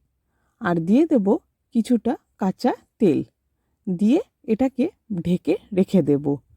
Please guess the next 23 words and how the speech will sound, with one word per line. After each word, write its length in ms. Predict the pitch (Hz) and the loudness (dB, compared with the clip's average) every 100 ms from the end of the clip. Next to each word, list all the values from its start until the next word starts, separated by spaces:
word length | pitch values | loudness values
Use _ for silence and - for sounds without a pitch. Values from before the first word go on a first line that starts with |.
| _ _ _ - | _ _ _ -4
মোটামুটি 540 | 202 220 311 277 220 349 - - | -2 0 4 4 2 -2 -6 0
পনেরো 260 | 240 220 233 | 4 4 4
মিনিট 220 | 233 277 330 - | 4 2 -2 -4
থেকে 220 | 240 403 - | -4 -6 -8
কুড়ি 240 | - 262 226 | -2 2 4
মিনিটের 400 | 185 156 147 135 147 | 4 0 -2 -6 -4
জন্য, 220 | 143 139 139 - _ _ _ _ _ _ _ - | -4 -2 -6 -10 _ _ _ _ _ _ _ 0
যাতে 200 | 185 262 254 | 0 2 2
করে 180 | 233 302 - _ - | 4 2 -2 _ -6
সমস্ত 340 | 220 196 254 - 269 | 0 0 0 -2 -2
সবজি 360 | 247 196 175 220 247 | 0 0 2 2 4
আর 60 | 202 | 2
মাছটা 460 | 180 190 - - 233 - _ _ 160 | 0 -4 -8 -8 -8 -8 _ _ -8
ভালোভাবে 680 | 160 185 214 196 202 196 370 _ _ _ _ - | 0 2 2 2 2 2 0 _ _ _ _ -16
সেদ্ধ 360 | - 247 220 196 160 | 2 2 4 2 4
হয়ে 180 | 139 | 2
যায়। 240 | 135 131 131 _ _ _ _ _ _ _ _ 240 | 0 -4 -6 _ _ _ _ _ _ _ _ -10
মোটামুটি 400 | 247 302 302 349 - | -2 2 2 0 0
কুড়ি 160 | 254 254 | 2 4
মিনিট 200 | 254 240 240 | 4 2 0
বাদে 200 | 220 311 - | 0 -2 -2
তোমাদেরকে 380 | 240 196 202 214 | -2 -2 -2 0
দেখিয়ে 400 | 214 208 - | 0 0 0